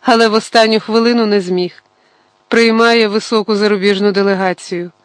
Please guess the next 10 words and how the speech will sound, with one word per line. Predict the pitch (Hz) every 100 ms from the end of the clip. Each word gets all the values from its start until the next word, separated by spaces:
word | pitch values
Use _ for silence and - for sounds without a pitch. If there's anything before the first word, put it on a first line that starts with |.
| _ _ _ _ _ _
Йому | 240 277 294 302
нині | 294 285
тяжко, | - 302 302 - - 156 151 _ _
неймовірно | 220 220 220 220 254 247 185
тяжко. | - 180 170 - - 170 _ _ _ _ _ _ _ _ -
Але | 240 247 262
чесним | - 254 247 - 233
людям, | 214 240 233 233 226
як | 202 196 -
він, | 196 208 220